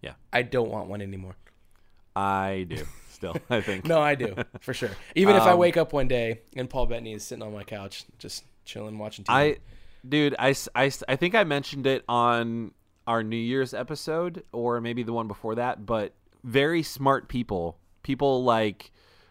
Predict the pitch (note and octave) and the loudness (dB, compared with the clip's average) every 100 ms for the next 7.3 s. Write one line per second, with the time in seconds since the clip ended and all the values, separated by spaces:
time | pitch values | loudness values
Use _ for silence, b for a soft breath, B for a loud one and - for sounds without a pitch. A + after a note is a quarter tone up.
0 | b - A2+ G#2+ G#2 G2+ G2 - _ _ | b -4 0 2 2 0 -8 -14 _ _
1 | - - F3+ C#3+ A2+ A2 A2 B2 A#2+ A2+ | -12 -2 0 0 -4 -8 -8 -8 -8 -10
2 | A#2 A#2 G#2 - - - A2+ A2+ G#2+ G#2 | -8 -8 -10 -12 -20 -6 -2 2 4 2
3 | G2+ G#2 _ _ _ _ _ _ A#2 B2+ | 0 -6 _ _ _ _ _ _ 4 6
4 | B2 A2 A#2+ C3 C3 B2+ A#2 _ _ _ | 4 2 2 4 6 4 0 _ _ _
5 | _ - A#2+ A#2 A2 - A2+ F#2 E2+ E2+ | _ -6 0 0 0 -4 -4 -4 -8 -10
6 | G#2+ _ _ _ _ _ _ _ _ - | -14 _ _ _ _ _ _ _ _ 0
7 | D3+ C3 G2+ | 2 2 0